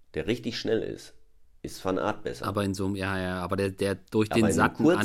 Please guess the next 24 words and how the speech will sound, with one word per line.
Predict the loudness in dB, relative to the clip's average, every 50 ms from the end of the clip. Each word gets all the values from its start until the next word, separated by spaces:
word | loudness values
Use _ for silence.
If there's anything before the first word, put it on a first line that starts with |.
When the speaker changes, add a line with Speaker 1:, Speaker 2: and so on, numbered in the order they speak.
| 4 4
Speaker 2:
antritt, | 6 6 4 4 2
ja. | 0 0
Speaker 1:
einmal | 2 4 4 4 2 2
eins | 4 4 2 2 2 0
gegen | 2 2 2 2 2
eins, | 4 4 4 4 4 2 -2 -6 -2
das | 2 2 2 2
Speaker 2:
Mhm. |
Speaker 1:
ist, | 0 -2 -4 -2 0
das | 0 0 0
sind | -2 -4 -2
andere | -2 -2 -2 -2 -4
Sprints. | -6 -6 -4 -2 0 0 0 0 0
Speaker 2:
Mhm. | -2 -4 -6 -8 -8
Speaker 1:
Ähm, | -6 -6 -6 -6 -8 -12 -14 -8 -4
da | -2 -2 -2
ist | -2 -4 -4
Van | -2 -2 -2
der | -2 -2
Poel | -4 -6 -6 -6
einfach | -8 -10 -12 -14 -16 -16
besser. | -16 -16 -16 -16 -16 -20 -20 -20 -20 -20 -20 -20 -20
Als | -18 -10 -6
Massensprint, | -4 -4 -4 -4 -6 -10 -6 -4 -2 -2 -2 -4 -8 -12